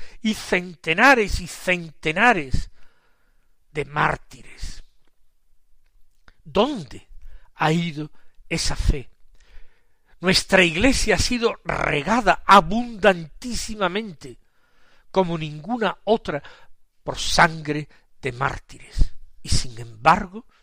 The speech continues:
se vuelve la cabeza a un lado. Se acepta vivir según unas normas que no están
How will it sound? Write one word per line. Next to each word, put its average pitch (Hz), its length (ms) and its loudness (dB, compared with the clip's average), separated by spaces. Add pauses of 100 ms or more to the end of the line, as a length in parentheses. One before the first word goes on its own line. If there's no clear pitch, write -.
(380)
se - 260 0
vuelve 202 580 6
la 170 140 4
cabeza 156 680 -6 (640)
a 143 100 -2
un 151 220 -4
lado. 120 380 2 (680)
Se - 380 0
acepta - 800 2 (280)
vivir 202 540 4
según 254 440 0
unas 233 280 0
normas 180 600 0 (360)
que 185 120 0
no 226 80 -2
están 254 480 -2